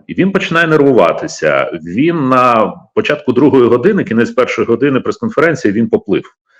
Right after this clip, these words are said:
Е, він вже ставав, він втрачав, е, цей, м, а, ланцюжок думки. І коли він почав нервуватися стосовно питань щодо Парижу,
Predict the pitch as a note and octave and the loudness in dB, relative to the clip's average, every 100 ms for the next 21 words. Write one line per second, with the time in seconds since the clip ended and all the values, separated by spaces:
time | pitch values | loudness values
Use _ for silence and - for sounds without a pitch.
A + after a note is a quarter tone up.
0 | _ _ _ - F2 E2+ F2+ D3 C#3+ G2 | _ _ _ -4 -2 -2 0 0 -2 -2
1 | G#2 B2+ A#2 A2 - G#2+ G2 A2+ B2 A#2+ | 2 4 4 2 -2 0 2 4 4 4
2 | - - F#2 F2+ F#2+ B2+ - - A2 C#3+ | 0 -2 -2 -2 -2 -4 -2 -4 0 0
3 | B2 - - G#2 G2+ F#2 F#2+ F2 C#2 - | 0 -4 -6 -2 0 0 0 -2 -2 -8
4 | _ _ _ D#2+ E2 E2 E2 D2+ F#2+ F#2+ | _ _ _ -20 -20 -20 -6 -2 0 0
5 | G#2+ G2 G#2+ A2 F2+ F#2+ F2 - - _ | 0 -2 -2 -2 0 -2 -4 -8 -20 _
6 | _ _ _ _ _ _ C#3+ C#3 - C3 | _ _ _ _ _ _ -6 -2 0 2
7 | E3 F3+ A2+ F#3+ D#3+ - - D#3+ D#3+ - | 2 0 0 0 0 -2 -2 0 -2 -4
8 | - F#2+ A2 A2+ G#2 A2 C#3 D#3+ D3 A2 | -8 -2 0 0 0 2 2 2 0 -4
9 | - G2+ F#2 - G2 - D3 A2+ - A2+ | 0 0 0 -2 -6 0 2 2 -2 0
10 | C3+ A#2+ - - G2+ F#2+ F2+ E3 A3+ F#3 | 0 0 -2 0 0 2 2 2 2 0